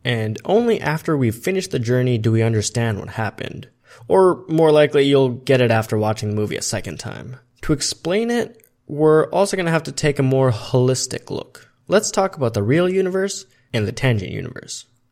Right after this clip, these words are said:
Donnie enters into a tangent universe by leaving his room and not being there for the engine crash. But a plane going down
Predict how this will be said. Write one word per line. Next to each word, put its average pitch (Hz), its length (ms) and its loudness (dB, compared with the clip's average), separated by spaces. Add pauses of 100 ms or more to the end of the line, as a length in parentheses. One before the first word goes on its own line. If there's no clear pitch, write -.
Donnie 170 320 2
enters 156 440 0
into 113 280 0
a 98 40 -2
tangent 190 520 0
universe 101 540 -6 (120)
by 113 180 -2
leaving 139 340 4
his 107 160 2
room 110 400 2 (260)
and 117 120 0
not 113 280 -2
being 147 320 0
there 101 200 -4
for 107 140 -6
the 120 140 2
engine 110 240 2
crash. - 520 -10 (240)
But 123 140 2
a - 60 0
plane 185 460 -2
going 139 320 2
down 113 420 0